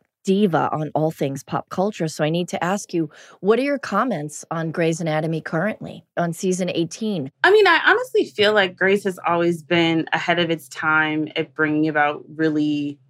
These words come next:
Speaker 2: nuanced, complicated conversations. I mean, it's one of the most diverse shows on television consistently.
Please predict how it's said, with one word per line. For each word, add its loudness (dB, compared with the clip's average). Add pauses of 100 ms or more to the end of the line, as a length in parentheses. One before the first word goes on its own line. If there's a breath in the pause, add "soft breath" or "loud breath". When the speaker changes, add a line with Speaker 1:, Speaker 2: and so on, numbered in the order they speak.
(100)
Speaker 2:
nuanced, 4
complicated -4
conversations. -8
I 2
mean, 6
it's 0
one 2
of 0
the 2
most -2
diverse -2
shows -4
on -2
television -6
consistently. -10